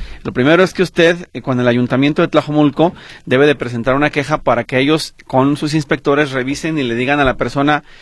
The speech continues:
que busque alternativas mientras se instala el drenaje para des-, eh, pues, eliminar sus desechos, porque no sabemos si son solamente de la limpieza de la cochera, de que lavan un carro,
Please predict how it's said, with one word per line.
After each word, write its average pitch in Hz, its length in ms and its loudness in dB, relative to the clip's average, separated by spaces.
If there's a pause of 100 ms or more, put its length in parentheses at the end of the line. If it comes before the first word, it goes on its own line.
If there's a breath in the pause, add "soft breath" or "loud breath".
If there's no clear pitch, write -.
(160 loud breath)
que 147 120 2
busque 160 360 2
alternativas 170 680 0
mientras 123 300 0
se 127 100 -4
instala 135 300 0
el 160 80 0
drenaje 170 420 0
para 147 340 4
des-, 135 360 -6
eh, 107 440 -4
pues, 120 180 -8
eliminar 113 360 0
sus 139 160 -2
desechos, 147 440 0
porque 131 220 -4
no 127 120 0
sabemos 147 320 2
si 131 80 -2
son 135 180 -4
solamente 143 580 0 (360 loud breath)
de 127 160 2
la 123 80 4
limpieza 135 420 0
de 135 100 4
la 117 120 0
cochera, 165 720 0 (320 soft breath)
de 120 420 2
que 131 80 -2
lavan 131 300 2
un 120 80 -4
carro, 151 640 2